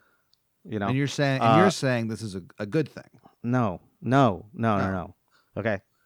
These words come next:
Speaker 2: I misunderstand
Speaker 1: So that's, like,
Speaker 2: you.
Speaker 1: the ma-, that's the major thing. And then the other big thing, obviously, is, is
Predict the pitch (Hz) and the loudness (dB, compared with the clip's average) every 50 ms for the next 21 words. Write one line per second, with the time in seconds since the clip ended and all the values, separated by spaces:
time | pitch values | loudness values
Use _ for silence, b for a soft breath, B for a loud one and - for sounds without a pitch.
0 | _ _ - 107 120 123 - 127 120 104 107 135 147 139 120 104 165 - - 131 | _ _ -8 -6 -6 -6 -6 -6 -6 -6 -6 -4 -4 -4 -4 -4 -6 -4 -2 0
1 | 120 120 123 131 127 - _ _ _ _ _ _ _ _ _ _ _ - 127 139 | 4 4 4 4 2 0 _ _ _ _ _ _ _ _ _ _ _ -2 0 0
2 | - - 151 139 127 120 120 113 120 104 - 104 95 92 92 104 123 135 135 131 | 2 2 2 4 4 4 4 2 0 -2 -4 -4 -4 -2 0 2 4 4 6 6
3 | 131 147 147 151 139 135 143 123 - - 127 123 120 113 113 117 120 110 - - | 6 6 6 6 4 2 0 0 0 0 0 0 2 0 0 0 -2 -4 -4 -4
4 | 117 110 107 101 95 - - 113 101 92 - - | -2 0 -2 -2 -4 -6 -8 -8 -8 -8 -12 -18